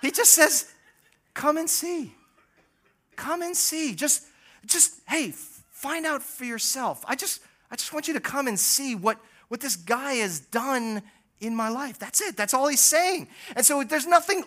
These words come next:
awkward. There's nothing judgmental. There's not this, you know, we're not condemning people. It's a lot more natural to just say, "Come and see." You don't have to give out eight colored jelly beans. You're just asking people to just come and see what God has done in your life.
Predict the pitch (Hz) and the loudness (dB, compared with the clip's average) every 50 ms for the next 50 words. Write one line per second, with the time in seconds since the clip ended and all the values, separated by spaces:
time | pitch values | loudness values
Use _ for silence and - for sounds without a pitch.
0 | - - 202 240 285 285 - 240 226 202 196 185 220 247 269 320 339 330 - 370 | -2 4 6 6 6 6 4 2 2 2 2 2 2 0 4 4 4 4 4 0
1 | 349 220 190 254 247 208 202 240 240 240 220 - 220 208 240 269 339 339 349 370 | -4 0 0 2 2 0 0 0 0 0 0 0 -2 -2 -2 0 0 0 0 0
2 | 370 - - - - - - - 285 233 208 233 233 220 208 208 247 302 - - | -4 -6 -8 -14 -16 -8 0 2 2 2 2 2 0 0 2 4 4 4 4 2
3 | - 233 247 240 185 226 220 254 262 240 185 - 196 185 151 - 165 180 185 - | 0 -4 -2 0 0 0 0 0 -2 -4 -6 -6 -6 -6 -4 -4 -4 -6 -6 -8
4 | - - - 220 233 - 254 240 233 220 226 254 277 311 294 226 240 254 262 254 | -14 -10 -4 0 4 4 4 4 4 4 4 4 4 4 2 0 0 0 0 0
5 | 240 226 226 226 233 240 240 - 214 190 170 160 165 196 226 262 - - 294 254 | 2 2 2 2 2 2 0 -2 -2 -4 -4 -6 -8 -10 -6 -2 -2 -2 -2 -4
6 | 190 - - - 233 240 247 240 240 220 220 220 202 - - - - 220 208 170 | -6 -10 -12 -8 -6 -4 -2 -2 -2 -4 -4 -4 -2 -2 -2 -2 -2 -4 -6 -8
7 | 117 90 - _ _ _ _ _ - 208 254 277 254 233 269 269 - - 214 156 | -10 -12 -16 _ _ _ _ _ -10 -8 -6 -6 -6 -6 -6 -6 -6 -6 -6 -8
8 | - _ _ _ _ _ _ _ _ _ - 247 247 269 226 202 - - 208 208 | -8 _ _ _ _ _ _ _ _ _ -12 -8 -4 -4 -4 -4 -4 -6 -8 -8
9 | 196 190 165 175 196 196 180 151 131 151 170 180 180 156 135 120 104 92 - _ | -8 -10 -10 -8 -6 -6 -6 -8 -8 -10 -10 -10 -10 -10 -12 -14 -18 -20 -20 _
10 | - - - - _ _ _ _ _ - 214 214 311 294 - - - - - 214 | -16 -16 -16 -16 _ _ _ _ _ -20 -14 -8 -4 -4 -4 -4 -6 -6 -4 -2
11 | 262 285 269 - - 240 190 - - 175 156 - 147 139 - 180 170 160 - 262 | 0 2 2 2 0 -2 -8 -6 -8 -10 -10 -10 -10 -10 -8 -8 -10 -8 -8 -10
12 | - - - - 320 311 294 262 208 165 - - - - 254 247 190 139 - - | -10 -8 -6 -4 -2 -2 -2 -4 -4 -4 -2 0 0 0 0 -2 -4 -6 -8 -12
13 | - - - 196 196 - - 190 196 196 185 160 143 175 170 170 170 170 170 - | -18 -10 -6 -6 -4 -2 0 0 0 0 -2 -4 -4 -2 -2 -2 -2 -4 -6 -10
14 | 156 151 151 151 151 147 135 123 107 101 104 | -10 -10 -10 -8 -8 -8 -8 -8 -10 -12 -18